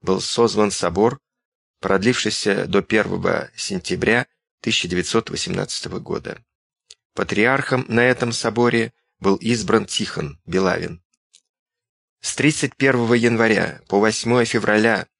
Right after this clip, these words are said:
тысяча девятьсот сорок пятого года прошёл следующий собор, патриархом московским и всея Руси, на котором избрали Алексия Симанского. После его смерти с тридцатого мая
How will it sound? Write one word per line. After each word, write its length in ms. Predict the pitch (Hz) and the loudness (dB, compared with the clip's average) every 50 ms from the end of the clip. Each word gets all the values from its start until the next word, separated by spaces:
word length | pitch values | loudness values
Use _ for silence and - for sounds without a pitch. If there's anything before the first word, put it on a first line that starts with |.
| - - _ _ _ _ _ _ _ _ _ | -20 -20 _ _ _ _ _ _ _ _ _
тысяча 280 | - 110 - - - | -6 -4 -4 -4 -4
девятьсот 680 | 90 95 98 101 - - - 117 110 - _ - - - _ | -2 -4 -4 -4 -4 -2 -2 -2 -2 -2 _ -14 -20 -18 _
сорок 360 | - - - 101 95 92 - | -6 -2 0 0 0 -2 -2
пятого 380 | - 101 101 92 - - 85 87 | 0 0 0 0 -2 -6 -8 -2
года 420 | - 107 117 113 117 110 110 107 - - | 0 0 2 4 2 2 0 -2 -6 -6
прошёл 340 | - 92 90 - 113 113 | -4 -4 -2 -2 -2 -4
следующий 540 | - - - 117 127 120 101 92 - - - | -4 -4 -2 0 0 0 0 0 -2 -4 -4
собор, 420 | - - - 82 - - - - - - _ - - _ _ _ _ _ - | -4 -4 -4 -4 -4 -4 -6 -6 -10 -18 _ -20 -20 _ _ _ _ _ -12
патриархом 600 | - - 120 104 104 113 127 127 113 - - 117 | -8 -4 0 2 2 2 2 0 0 -2 -2 0
московским 640 | 117 113 117 - - 120 113 - - - - - | 0 0 -2 0 0 0 0 0 -2 -4 -8 -8
и 180 | - - - 90 | -8 -10 -10 -10
всея 360 | - - - 101 95 98 95 | -8 -6 -6 -4 -2 -2 -2
Руси, 420 | 92 90 - - - 113 123 139 - _ _ _ - - _ _ _ _ - | -2 -4 -6 -6 -4 -4 -6 -6 -8 _ _ _ -20 -20 _ _ _ _ -6
на 100 | 98 98 | -2 0
котором 380 | 117 110 123 127 123 113 110 | 0 2 4 4 4 4 4
избрали 600 | 101 87 87 90 101 110 127 131 127 123 117 - - _ _ _ _ _ _ _ _ _ _ _ _ _ _ _ _ _ _ _ _ _ _ _ _ _ | 2 0 -2 -2 0 0 2 2 2 0 0 -2 -6 _ _ _ _ _ _ _ _ _ _ _ _ _ _ _ _ _ _ _ _ _ _ _ _ _
Алексия 840 | - - 110 113 110 - - - - 131 127 110 92 90 - - - _ _ _ _ _ - | -2 0 2 2 2 0 -2 -6 -4 -4 -2 -2 -2 -2 -4 -4 -8 _ _ _ _ _ -12
Симанского. 760 | - - 104 101 104 95 - - - - - 78 78 - - _ _ _ _ _ _ _ _ _ _ _ _ _ _ | -6 -2 0 0 0 0 -2 -4 -8 -10 -10 -12 -12 -14 -20 _ _ _ _ _ _ _ _ _ _ _ _ _ _
После 340 | - 104 110 110 - 110 107 | -4 -2 -2 -2 -2 -2 -2
его 160 | 98 101 101 | -2 -2 -4
смерти 640 | - - - 113 123 135 123 - - - 92 87 - - | -4 -4 -2 0 0 0 0 -2 -6 -10 -10 -12 -12 -12
с 120 | - - | -12 -8
тридцатого 560 | - - 101 - - 98 101 - - 92 90 92 | -6 -6 -6 -4 -2 -4 -4 -2 -4 -4 -4 -4
мая 380 | 92 98 95 95 90 85 - | -2 -2 -2 -2 -2 -6 -8